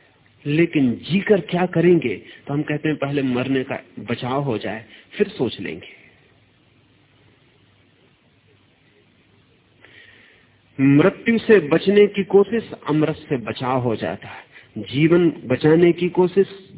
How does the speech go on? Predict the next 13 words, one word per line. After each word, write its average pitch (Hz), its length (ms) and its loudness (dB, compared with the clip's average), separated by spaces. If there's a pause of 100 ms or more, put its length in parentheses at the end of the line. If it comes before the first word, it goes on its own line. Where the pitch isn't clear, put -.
(100)
जीवन 151 420 4
के 175 160 2 (180)
वास्तविक 160 600 2
रूप 160 320 4
को, 160 140 0 (100)
परम 165 320 4
रूप 151 200 2
को 147 200 -2
जानने 139 420 -2
में 135 140 -2
रुकावट 123 520 -6
हो - 100 -8
जाती। - 300 -20